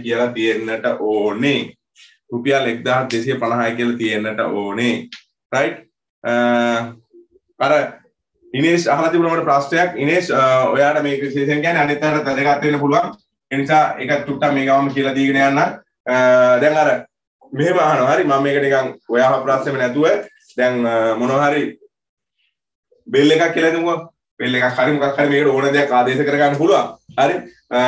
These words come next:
විනාඩි එකක් වදිනවා, එලාම් එකක් කියලා හිතන්න. එකක් විනාඩි දෙකකට සැරයක් වදිනවා, අනික විනාඩි හතරකට සැරයක් වදිනවා, අනික විනාඩි පහකට සැරයක් වදිනවා. අපෙන් අහනවා පෙරවරු පහයි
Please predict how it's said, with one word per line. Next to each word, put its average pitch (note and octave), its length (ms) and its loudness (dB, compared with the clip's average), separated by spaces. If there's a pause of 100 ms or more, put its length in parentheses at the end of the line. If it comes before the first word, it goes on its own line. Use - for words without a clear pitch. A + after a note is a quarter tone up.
(520)
විනාඩි D3+ 480 2 (200)
එකක් D3 300 -2
වදිනවා, D3+ 500 0
එලාම් D3+ 320 2
එකක් D#3 200 0
කියලා D#3+ 140 -2
හිතන්න. D3 140 -2
එකක් D3 220 0
විනාඩි D3 340 0
දෙකකට D3 380 -2
සැරයක් D3+ 260 0
වදිනවා, C3 300 0
අනික D3 180 -2 (120)
විනාඩි D3 380 2 (880)
හතරකට C3+ 500 0
සැරයක් C3+ 360 0
වදිනවා, B2 380 2 (380)
අනික D3+ 300 0
විනාඩි D#3 380 2
පහකට D#3+ 400 2
සැරයක් E3 320 2
වදිනවා. C3+ 380 -2 (640)
අපෙන් E3+ 300 0
අහනවා D#3 380 2 (460)
පෙරවරු D#3+ 580 4
පහයි D#3+ 640 0